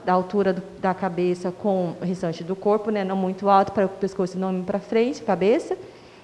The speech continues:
e nem muito baixa pra a cabeça também não afundar no travesseiro, também gerar desconforto. O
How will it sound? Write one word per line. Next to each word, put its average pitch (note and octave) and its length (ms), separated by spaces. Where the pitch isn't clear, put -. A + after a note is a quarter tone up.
e A#3 40
nem C#4+ 220
muito D4+ 240
baixa C4 540
pra B3+ 320
a B3+ 40
cabeça B3+ 340
também C4 200
não C4 80
afundar B3+ 360
no C4 60
travesseiro, B3 680
também G#3+ 260
gerar A3 220
desconforto. G#3+ 680
O - 80